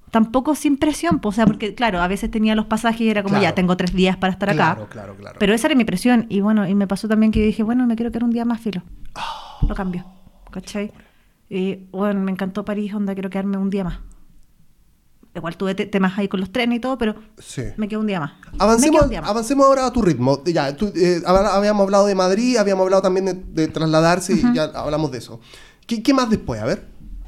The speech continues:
Speaker 2: Eh, estuviste en Madrid, estuviste en estos, en estos festivales, que, eh, después, ¿dónde fuiste? Ponte tú.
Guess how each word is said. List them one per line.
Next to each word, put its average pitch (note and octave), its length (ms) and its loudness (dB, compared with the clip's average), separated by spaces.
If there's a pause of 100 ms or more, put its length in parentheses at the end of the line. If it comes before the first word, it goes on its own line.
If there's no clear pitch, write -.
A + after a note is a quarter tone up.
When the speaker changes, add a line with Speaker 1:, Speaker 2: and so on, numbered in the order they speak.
(340)
Speaker 2:
Eh, D3+ 120 -6
estuviste G3 260 -4
en G3+ 60 0
Madrid, B3 480 4
estuviste G#3+ 300 2
en F#3 60 4
estos, E3+ 460 4
en D3+ 60 2
estos E3 160 -2
festivales, A3 540 2
que, G3 260 -2
eh, D#3+ 100 -10
después, G3 240 0
¿dónde A3+ 160 4
fuiste? D#3 300 -4
Ponte C#3 200 -4
tú. A2+ 200 -10